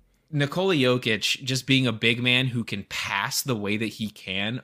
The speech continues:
always being able to get the ball to an open guy. You'll see some of the most insane passes you've ever seen if you watch Nikola Jokic. They're using the entire offense.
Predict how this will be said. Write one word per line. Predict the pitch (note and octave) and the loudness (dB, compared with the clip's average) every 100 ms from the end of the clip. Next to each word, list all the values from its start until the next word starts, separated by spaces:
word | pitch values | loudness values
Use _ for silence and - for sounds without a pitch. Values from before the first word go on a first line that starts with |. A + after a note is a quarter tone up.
| - | -6
always | G2+ G#2+ A#2 A#2 | -4 -2 0 -2
being | A2 A2 G#2 | -2 -4 -2
able | G#2 G#2+ | -2 -4
to | G2+ | -4
get | G2+ - | -6 -8
the | |
ball | G#2 F#2+ F#2+ | -6 -4 -4
to | - | -6
an | G2+ | -6
open | F#2 F#2 F#2+ | -6 -8 -10
guy. | F#2 F#2 G2+ - - - | -8 -8 -8 -12 -20 -6
You'll | C3+ | -2
see | D#3+ | 0
some | D3 C#3 | 0 0
of | B2+ | 0
the | |
most | A#2 A2+ | 0 -2
insane | A#2+ G#2+ - G#2 G#2 | -4 -2 -2 -2 -4
passes | F#2+ F#2 G2+ G2+ | -6 -8 -8 -8
you've | G2 | -6
ever | F#2+ F#2+ | -6 -6
seen | - F#2 | -8 -10
if | F#2 | -10
you | G2+ | -8
watch | F#2+ F#2+ | -8 -8
Nikola | G#2 - F#2 | -12 -10 -8
Jokic. | F#2 F#2 G2 A2 - - - | -6 -6 -6 -6 -8 -18 -2
They're | B2+ C#3+ | 2 2
using | C3+ C#3+ D#3+ D#3 C#3+ | 2 2 2 2 2
the | B2+ B2+ B2 | 2 4 4
entire | A#2 - - - B2 B2 A#2+ A#2 | 2 -2 -4 0 2 2 2 0
offense. | - F#2+ F2+ - B1+ - - | -2 -4 -6 -12 -18 -12 -12